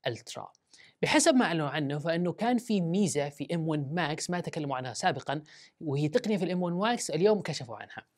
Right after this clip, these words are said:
فكرتها إنك تقدر تاخذ معالجين من إم ون ماكس وتركبهم مع بعض، وهذا اللي هم سو-، سووه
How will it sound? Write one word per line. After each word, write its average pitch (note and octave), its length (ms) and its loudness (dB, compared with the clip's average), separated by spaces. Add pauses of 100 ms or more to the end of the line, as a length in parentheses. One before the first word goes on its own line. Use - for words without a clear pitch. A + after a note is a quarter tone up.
(120)
فكرتها C4 340 4
إنك A#3 180 4
تقدر G#3 160 4
تاخذ G3 360 0
معالجين C#3 520 2
من B3 140 2
إم G#3 140 0
ون G#3 200 0
ماكس A#3+ 380 -2 (300)
وتركبهم F3 920 0
مع A#2+ 180 -4
بعض، A#2 360 -4 (380)
وهذا G3 380 4
اللي F#3 120 2
هم E3 220 -2
سو-، D3+ 300 -4
سووه F#3+ 460 2